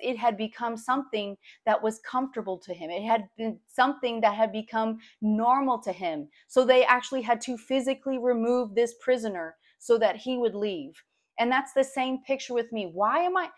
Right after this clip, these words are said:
why am I talking like a dead man? Because I'm not dead anymore.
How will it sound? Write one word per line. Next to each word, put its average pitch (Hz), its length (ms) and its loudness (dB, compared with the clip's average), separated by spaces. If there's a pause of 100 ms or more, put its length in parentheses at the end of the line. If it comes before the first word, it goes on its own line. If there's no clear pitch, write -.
(220)
why 269 200 2
am 427 80 -2
I 466 160 -2
talking 330 300 2
like 233 180 0
a 208 60 -2
dead 185 260 2
man? 147 320 -10
Because 247 280 0
I'm 247 180 2
not - 240 -2
dead 160 160 4
anymore. 147 460 -6